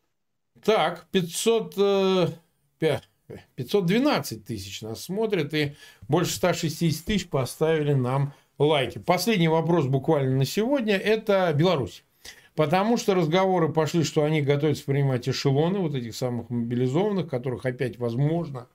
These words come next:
может быть, пустят на Киев. Хотя, ну, не знаю. Но в любом случае задать вопрос это надо. Давай пообсудим.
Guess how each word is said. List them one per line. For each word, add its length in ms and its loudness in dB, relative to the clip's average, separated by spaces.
может 340 2
быть, 320 0
пустят 420 -2
на 320 -4
Киев. 440 2
Хотя, 340 0
ну, 140 0
не 180 2
знаю. 380 0
Но 120 0
в 120 2
любом 240 2
случае 260 -2
задать 340 -2
вопрос 300 0
это 180 -2
надо. 220 -2
Давай 220 2
пообсудим. 640 -2